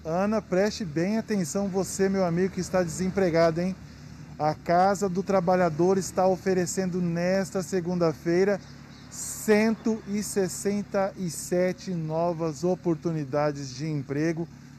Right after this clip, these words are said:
para a região de Três Lagoas e toda a região leste do estado. Destaque para auxiliar de linha de produção, trabalhar por turno,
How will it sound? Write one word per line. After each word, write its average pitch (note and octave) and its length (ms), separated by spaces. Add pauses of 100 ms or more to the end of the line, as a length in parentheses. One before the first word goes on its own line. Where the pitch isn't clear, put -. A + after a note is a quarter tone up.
(140)
para C#3+ 180
a D3+ 60
região D3 400
de D3+ 260
Três F3 380
Lagoas D3+ 640 (280)
e C#3+ 80
toda E3+ 460
a E3 60
região D#3+ 520
leste D3+ 400
do E3 160
estado. D3+ 560 (600)
Destaque F3+ 720 (340)
para F3+ 360
auxiliar F#3+ 1000
de F3 160
linha F#3+ 460
de F3+ 160
produção, F#3 800 (500)
trabalhar F#3+ 680
por G3 260 (160)
turno, G#3+ 540